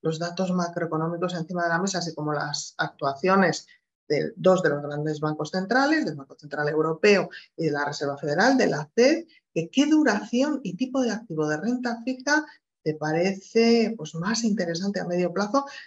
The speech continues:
hasta finales de año. Dice que tiene un fondo, un Schroeder I S F Euro Corporate Bond y un axa Eurocredit Total Return como posiciones más importantes. Dice que además tiene algo de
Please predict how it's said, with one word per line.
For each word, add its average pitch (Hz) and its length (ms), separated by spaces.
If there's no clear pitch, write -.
hasta 160 260
finales 175 500
de 156 180
año. 156 320
Dice 165 240
que 165 100
tiene 202 840
un 208 200
fondo, 214 500
un 214 240
Schroeder 185 640
I 175 100
S 165 240
F 170 380
Euro 165 320
Corporate 160 560
Bond 277 480
y - 220
un 165 340
axa 233 520
Eurocredit 208 680
Total 214 340
Return 233 680
como 294 400
posiciones 196 600
más 226 200
importantes. 175 680
Dice 196 220
que 196 100
además 190 420
tiene 180 200
algo 165 260
de 151 300